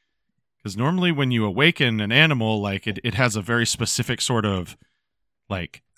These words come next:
idea about what it's supposed to be doing. But Maper's just kind of all over the place.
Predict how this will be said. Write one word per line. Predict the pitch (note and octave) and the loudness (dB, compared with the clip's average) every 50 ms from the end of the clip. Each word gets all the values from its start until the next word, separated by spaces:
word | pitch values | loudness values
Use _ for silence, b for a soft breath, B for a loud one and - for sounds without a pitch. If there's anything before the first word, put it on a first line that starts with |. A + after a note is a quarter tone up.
| _ _ - | _ _ 2
idea | A#2+ A#2 A2+ F#2+ E2+ G2+ G2+ G#2+ A2 G#2 F#2+ F2+ E2 D#2+ - - | 4 4 4 2 -2 -2 0 2 2 2 0 -2 -4 -6 -10 -8
about | G2+ F2 A2 G#2 F2+ | -6 -4 -4 -4 -4
what | F2 G2 G#2+ | -4 -6 -6
it's | G#2 G#2 - | -4 -4 -6
supposed | - - - A2+ G#2+ G2+ - - | -8 -6 -4 -4 -4 -4 -6 -8
to | F#2 | -8
be | E2+ G2 | -8 -6
doing. | F2 A2 A2+ A2+ A2+ G2 F2+ E2+ D#2+ - | -4 -2 0 0 0 -2 -4 -6 -8 -8
But | - F#2 - G2+ | -8 -8 -4 -2
Maper's | A2 B2 - - F3 D3+ C3 | -2 -2 0 0 -2 -2 -2
just | - C3 A#2+ - | -2 -2 -4 -2
kind | - - B2+ A2+ | 0 0 0 0
of | G2+ F2+ D#2 - - _ _ _ _ | 0 -4 -8 -12 -20 _ _ _ _
all | - A2 G#2+ A2+ A#2 A#2 A2+ A2 A2 | -4 -2 0 2 2 2 2 2 2
over | G#2 A2+ A2+ G#2+ G2+ F#2 | 0 0 0 -2 -4 -6
the | D#2+ F2+ | -8 -8
place. | - - G2 F2+ F2 F2 E2+ - - - - | -10 -8 -8 -6 -6 -6 -6 -4 -6 -6 -6